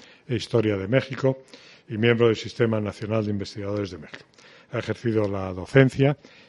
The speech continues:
y la investigación en diferentes instituciones educativas y centros de investigación europeos y americanos. Autor de más de doscientas publicaciones, entre libros, capítulos de libros y artículos en revistas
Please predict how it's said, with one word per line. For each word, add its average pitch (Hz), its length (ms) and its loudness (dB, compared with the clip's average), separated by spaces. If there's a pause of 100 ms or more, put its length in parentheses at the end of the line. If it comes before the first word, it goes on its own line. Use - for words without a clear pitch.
(120)
y 123 120 -2
la 104 120 2
investigación 104 720 2
en 104 120 -4
diferentes 107 800 -4 (340)
instituciones 110 800 0
educativas 120 640 0 (400)
y 117 80 -8
centros 110 560 0
de 101 80 -4
investigación 104 640 0
europeos 104 540 0
y 98 40 -4
americanos. - 520 -12 (540)
Autor 113 340 4
de 110 100 4
más 110 180 2
de 107 80 0
doscientas 104 540 -2
publicaciones, 101 1000 0
entre 90 280 -10
libros, 123 480 0 (420)
capítulos 107 560 -2
de 98 80 -8
libros 110 380 2
y 101 40 -2
artículos 104 580 -4
en 98 100 -6
revistas 104 560 -6